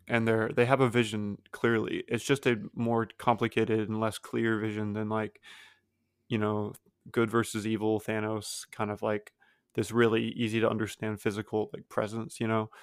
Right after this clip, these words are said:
Um, and I'm, I'm all here for it. I think you are too, but I think also it takes, like, we are also representative of the certain type of, like, Marvel fan who's gonna get, like, really deep in the weeds, you know?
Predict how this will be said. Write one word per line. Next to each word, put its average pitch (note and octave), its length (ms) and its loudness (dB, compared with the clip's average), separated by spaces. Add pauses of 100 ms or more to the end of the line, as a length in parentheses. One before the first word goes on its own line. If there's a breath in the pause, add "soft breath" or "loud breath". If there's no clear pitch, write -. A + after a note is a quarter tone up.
(500 loud breath)
Um, G#2+ 500 -2 (480)
and A2 360 0 (520)
I'm, A#2+ 240 4
I'm D3 180 4
all A3 100 4
here C3+ 240 2
for A2 240 0
it. A2+ 40 0
I A2+ 40 0
think F3+ 200 0
you C#3+ 120 8
are A#2 120 8
too, B2+ 240 2
but G#2+ 100 2
I A2+ 60 2
think C3+ 200 0
also B2+ 300 4
it A2+ 120 0
takes, - 400 -2 (140)
like, A2+ 180 6
we C3 160 4
are C3 200 6
also A#2+ 260 4
representative A2 580 0
of A2 160 -6
the A2+ 120 -4
certain A2 260 -6
type G#2+ 200 -4
of, C3+ 120 -8
like, - 160 -4 (320)
Marvel A2+ 340 0
fan C#3 440 -6 (380 loud breath)
who's A#2 260 4
gonna A2+ 240 2
get, A2 320 2
like, A2 300 2 (100)
really A2+ 840 2 (180)
deep A#2 240 0
in A2+ 60 -2
the G#2+ 100 0
weeds, G#2+ 400 -4
you B2+ 80 2
know? B2+ 240 -2